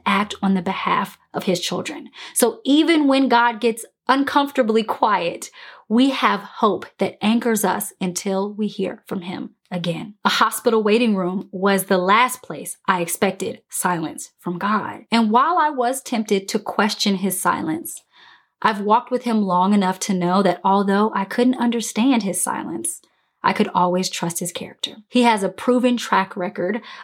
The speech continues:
of rescuing me no matter what. And I chose to believe that situation would be no different. As I look back, I may not have heard from God in that moment as I desired,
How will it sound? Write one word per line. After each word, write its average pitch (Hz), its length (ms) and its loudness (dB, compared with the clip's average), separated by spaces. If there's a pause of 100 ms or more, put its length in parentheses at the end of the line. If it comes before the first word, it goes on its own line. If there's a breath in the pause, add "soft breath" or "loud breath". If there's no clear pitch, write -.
of 202 180 2
rescuing 214 680 2
me 190 340 -2
no 196 160 4
matter 185 300 2
what. 196 440 -10
And 208 140 2
I 240 140 4
chose 214 380 2
to 214 120 -2
believe 196 560 2 (200)
that 190 280 2
situation 226 800 -2 (460)
would 202 160 4
be 175 120 2
no 165 160 0
different. - 600 -16 (100)
As 196 140 2
I 185 100 2
look 202 260 0
back, 175 520 0 (240 soft breath)
I 214 120 2
may 214 320 4
not 196 300 2
have 196 220 -2
heard 190 340 -2
from 185 220 -6
God 175 420 -2
in 196 140 2
that 180 180 0
moment 185 380 -2
as 185 160 0
I 180 100 -2
desired, 185 600 0